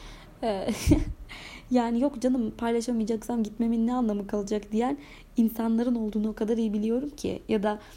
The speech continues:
o seyahati hani çok da hani kalbi kırık, böyle buruk yapacağını düşündüğüm o kadar çok insan var ki artık hepimiz bu hale geldik. Yani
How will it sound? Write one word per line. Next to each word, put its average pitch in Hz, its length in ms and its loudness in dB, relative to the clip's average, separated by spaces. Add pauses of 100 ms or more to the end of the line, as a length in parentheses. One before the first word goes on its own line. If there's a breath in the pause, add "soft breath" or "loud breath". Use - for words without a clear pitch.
(300 loud breath)
o 226 80 0
seyahati 214 720 -2 (100)
hani 202 320 -4 (460 loud breath)
çok - 260 -8
da 202 220 -2 (840)
hani 185 280 -4
kalbi 233 420 2
kırık, - 380 -4
böyle 202 260 -4
buruk 226 260 2 (540 loud breath)
yapacağını 190 600 0
düşündüğüm 196 480 -4
o 202 100 -6
kadar 233 260 0
çok 226 200 -6
insan 220 360 0
var 294 160 0
ki 302 220 -4 (340 loud breath)
artık 254 340 0
hepimiz 220 400 0
bu 226 80 4
hale 202 240 0
geldik. 196 440 -6
Yani 208 260 -2